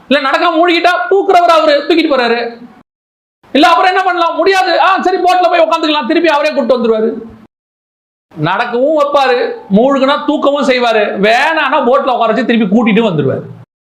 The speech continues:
அப்படிப்பட்ட தேவன் ஒருத்தர் இருக்கும்போது நான் ஏன் பயப்படணும்? எதை கர்த்தர் சொன்னாரோ அதை தைரியமா செய்யுங்க. அதை உட்கார்ந்து ஆராயாதீங்க. சிலர் சொல்லுவாங்க, "இல்ல, வசனம் சொல்லுது,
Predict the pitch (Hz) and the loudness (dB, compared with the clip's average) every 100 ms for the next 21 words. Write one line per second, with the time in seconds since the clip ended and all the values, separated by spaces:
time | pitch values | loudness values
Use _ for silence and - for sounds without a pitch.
0 | _ _ - 202 311 330 302 262 247 330 | _ _ -2 0 2 0 0 0 0 0
1 | 302 269 240 226 233 269 254 233 277 277 | 0 0 -2 -4 -2 -4 -2 -2 -2 -2
2 | 262 254 214 147 - - _ _ _ _ | -2 -2 -4 -6 -8 -18 _ _ _ _
3 | _ _ 180 233 320 339 285 311 262 269 | _ _ -2 0 0 0 0 0 0 -2
4 | 269 277 330 269 285 339 349 285 320 320 | 0 2 2 2 2 2 2 0 0 0
5 | 175 110 - - _ _ _ _ _ _ | -2 -4 -12 -20 _ _ _ _ _ _
6 | - 214 285 285 339 359 311 349 339 302 | -2 0 2 2 2 2 2 2 2 0
7 | 220 180 - - - - _ - 233 247 | -2 -4 -6 -12 -20 -20 _ -4 -2 0
8 | 247 254 247 185 - 214 233 240 - - | 2 0 2 0 0 0 2 0 -2 -8
9 | - - 185 269 262 226 226 233 226 147 | -10 -4 -2 -2 0 -2 0 0 0 -4